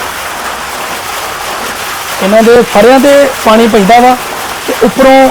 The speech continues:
ਜਿਹੜਾ ਪੋੜਵਾ ਚੱਕੀ ਦਾ, ਉਹ ਘੁੰਮਦਾ ਵਾ। ਤੇ ਬਲਬ ਲਗਾਇਆ, ਲਗਾਇਆ ਹੋਇਆ ਦੇਖਣ ਵਾਸਤੇ। ਬਹੁਤ ਸੋਹਣੀ ਚੀਜ਼ ਆ, ਉਸ ਟਾਈਮ ਦਾ ਬਣਾਇਆ। ਇਸੇ ਤਰ੍ਹਾਂ ਅੱਜ ਵੀ ਪਹਾੜਾਂ 'ਚ ਚੱਲ ਜਾਓ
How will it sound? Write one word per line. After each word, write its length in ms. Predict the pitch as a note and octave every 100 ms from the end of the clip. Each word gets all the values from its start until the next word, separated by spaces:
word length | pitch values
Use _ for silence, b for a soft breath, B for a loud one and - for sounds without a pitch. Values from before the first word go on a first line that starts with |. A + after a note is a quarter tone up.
| -
ਜਿਹੜਾ 180 | G#3 B3+
ਪੋੜਵਾ 420 | A3+ A#3 A#3 B3+
ਚੱਕੀ 300 | A#3 - C4
ਦਾ, 180 | A#3 F#3+ - - -
ਉਹ 60 | A3
ਘੁੰਮਦਾ 280 | C4 G3 D#3
ਵਾ। 100 | C#3+ A2 - - - - - - - - - - - - -
ਤੇ 280 | F3+ F3+ F3+ E3
ਬਲਬ 200 | F#3+ A#3
ਲਗਾਇਆ, 440 | A3+ G3+ G#3 G#3+
ਲਗਾਇਆ 420 | G#3 G3 F3+ F#3+
ਹੋਇਆ 100 | A3
ਦੇਖਣ 300 | G3 F#3+ -
ਵਾਸਤੇ। 400 | G3+ G#3 G3 A3+ G#3 - - - - - -
ਬਹੁਤ 200 | A3+ C4
ਸੋਹਣੀ 240 | B3+ C4
ਚੀਜ਼ 220 | B3 A#3+ B3
ਆ, 80 | C4+
ਉਸ 120 | B3 -
ਟਾਈਮ 300 | D4 C4+ C4+
ਦਾ 160 | C4+
ਬਣਾਇਆ। 360 | B3+ A#3+ A3 B3+
ਇਸੇ 220 | A#3+ G4
ਤਰ੍ਹਾਂ 320 | C4 C#4+ A#3
ਅੱਜ 120 | G#3+
ਵੀ 120 | C4 C#4+
ਪਹਾੜਾਂ 340 | C#4 C#4 G#3+
'ਚ 80 | G#3
ਚੱਲ 220 | A3 A#3
ਜਾਓ 160 | C4